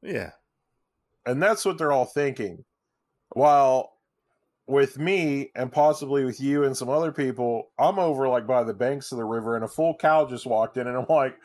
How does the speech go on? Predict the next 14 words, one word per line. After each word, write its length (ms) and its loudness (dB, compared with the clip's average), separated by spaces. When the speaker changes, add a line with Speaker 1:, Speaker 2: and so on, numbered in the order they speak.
Speaker 2:
Huh, 140 2
why 340 6
would 180 2
I 180 4
go 320 2
for 220 -2
such 520 -2
easy 440 -2
target 460 2
as 200 -2
that 340 4
and 180 -6
try 440 2
and 300 -4